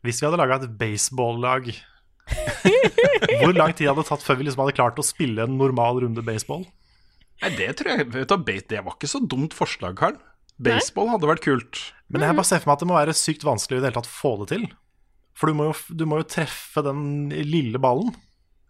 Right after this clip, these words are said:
Speaker 3: Ja.
Speaker 1: Jeg
Speaker 2: Ja.
Speaker 1: klarer ikke
Speaker 3: Klarer
Speaker 1: det.
Speaker 3: jo det.
Speaker 1: Jeg klarer ikke det.
Speaker 3: Ja, jeg
Speaker 2: Ja, men derfor vi skal
Speaker 3: god
Speaker 2: trene, vet du.
Speaker 3: slåball.
Speaker 1: Ja.
Speaker 2: Ja, ja.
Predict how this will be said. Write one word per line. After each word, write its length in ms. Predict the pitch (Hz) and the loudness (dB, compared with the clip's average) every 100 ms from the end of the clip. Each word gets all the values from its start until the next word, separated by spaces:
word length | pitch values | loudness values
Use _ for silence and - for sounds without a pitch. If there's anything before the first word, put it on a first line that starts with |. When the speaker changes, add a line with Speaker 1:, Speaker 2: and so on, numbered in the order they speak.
| - | -6
Speaker 3:
Ja. 240 | 123 151 262 _ _ _ _ _ _ _ _ _ _ _ _ _ | -2 -2 -4 _ _ _ _ _ _ _ _ _ _ _ _ _
Speaker 1:
Jeg 160 | 220 196 | -14 -6
Speaker 2:
Ja. 80 | - | 0
Speaker 1:
klarer 200 | 254 226 | 2 2
ikke 40 | 185 | 4
Speaker 3:
Klarer 180 | 185 101 | 4 4
Speaker 1:
det. 60 | 139 | 4
Speaker 3:
jo 40 | |
det. 200 | 175 190 233 - _ _ _ _ - | 2 2 0 -16 _ _ _ _ -6
Speaker 1:
Jeg 160 | 110 | -2
klarer 140 | 170 185 | 2 2
ikke 140 | 139 135 | 2 -2
det. 60 | 117 _ _ _ _ _ _ _ _ - | -4 _ _ _ _ _ _ _ _ -18
Speaker 3:
Ja, 220 | 135 196 233 | -12 -12 -10
jeg 60 | |
Speaker 2:
Ja, 420 | - 135 233 220 | -8 -8 -10 -2
men 20 | 262 | 2
derfor 160 | 311 294 | 4 2
vi 20 | |
skal 100 | 302 | 0
Speaker 3:
god 60 | - | 2
Speaker 2:
trene, 220 | 339 320 | 4 6
vet 20 | 262 | 6
du. 40 | |
Speaker 3:
slåball. 260 | - 370 208 _ _ _ _ - | 6 4 2 _ _ _ _ -2
Speaker 1:
Ja. 200 | 120 139 - - | 0 0 -2 -2
Speaker 2:
Ja, 100 | 262 | 0
ja. 140 | 359 | 0